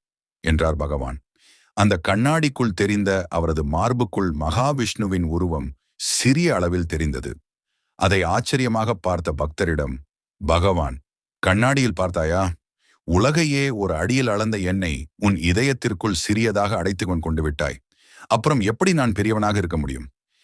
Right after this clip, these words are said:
எனவே நீதான் உலகின் மிகப்பெரியவன். உன்னை போன்ற பக்தர்கள்தான் மிகப்பெரியவர்கள்" என்றார். அதை கேட்ட அந்த பக்தர் அகமகிழ்ந்து பகவானை வணங்கி நின்றார்.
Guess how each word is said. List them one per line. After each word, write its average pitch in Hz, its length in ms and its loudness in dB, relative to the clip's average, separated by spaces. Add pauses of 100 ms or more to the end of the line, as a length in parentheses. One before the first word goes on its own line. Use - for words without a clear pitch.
(120)
எனவே 90 360 2
நீதான் 120 420 2
உலகின் 95 380 0
மிகப்பெரியவன். 73 600 -4 (460)
உன்னை 107 280 4
போன்ற 120 380 0
பக்தர்கள்தான் 101 720 0
மிகப்பெரியவர்கள்" 78 760 -2 (100)
என்றார். 71 420 -2 (500)
அதை 123 300 4
கேட்ட 190 360 2
அந்த 131 180 2
பக்தர் 92 380 0
அகமகிழ்ந்து 113 600 0
பகவானை 104 520 -2
வணங்கி 90 340 -2
நின்றார். 65 360 -4